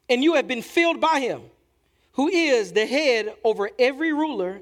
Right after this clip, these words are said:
and authority. You were also circumcised in him with the circumcision not done by hands, but putting off the body of flesh in the circumcision of Christ, when you were buried with him in baptism,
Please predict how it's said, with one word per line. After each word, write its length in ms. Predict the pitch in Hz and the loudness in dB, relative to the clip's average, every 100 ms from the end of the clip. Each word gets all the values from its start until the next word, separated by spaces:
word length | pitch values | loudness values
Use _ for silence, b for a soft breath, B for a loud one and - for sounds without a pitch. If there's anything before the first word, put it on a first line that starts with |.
| - | -6
and 140 | 240 | -4
authority. 400 | 233 254 165 113 _ _ _ _ _ _ _ _ _ _ - | 0 0 -2 -8 _ _ _ _ _ _ _ _ _ _ -2
You 480 | 262 339 196 156 - _ b - | 2 2 -2 -8 -14 _ b -2
were 80 | 254 | 2
also 320 | 311 359 320 | 2 2 -4
circumcised 880 | - 339 339 269 269 233 220 220 - | -2 -2 -2 -6 -2 -2 -2 -6 -8
in 200 | 381 392 | -4 -4
him 340 | 226 190 143 165 b b b | -4 -6 -8 -12 b b b
with 140 | - 240 | -2 -2
the 60 | |
circumcision 800 | 226 311 320 320 302 302 247 240 | -2 -2 -2 -4 -6 -6 -4 -4
not 280 | 233 320 233 | -4 -6 -2
done 240 | 247 302 226 | -2 0 0
by 160 | 202 | -2
hands, 720 | 196 - 277 262 165 135 - _ _ _ _ _ _ _ _ _ _ _ _ _ _ _ _ _ | -4 -10 -6 -6 -6 -12 -18 _ _ _ _ _ _ _ _ _ _ _ _ _ _ _ _ _
but 320 | 156 247 - | 0 0 -2
putting 280 | - 330 349 349 - | -2 0 0 -2 -2
off 320 | 277 269 185 | 0 -2 -6
the 80 | 190 | -2
body 380 | 160 262 294 | 0 0 0
of 80 | 262 | -6
flesh 440 | - 220 185 170 - - | -6 -4 -4 -4 -10 -8
in 100 | 220 | -4
the 100 | 202 | -4
circumcision 680 | - 262 - 208 285 233 202 | -2 -4 -4 -10 -8 -6 -8
of 100 | 170 | -6
Christ, 520 | - 262 160 - - _ _ _ _ _ | -2 -2 -2 -12 -20 _ _ _ _ _
when 140 | 196 220 | -6 -2
you 100 | 254 | -2
were 120 | 196 | 0
buried 400 | 160 262 320 269 | 2 2 2 -4
with 200 | 226 220 | -4 -4
him 220 | - 226 | -6 -6
in 120 | 196 | -4
baptism, 640 | 180 247 240 214 160 160 | 0 0 0 -6 -6 -8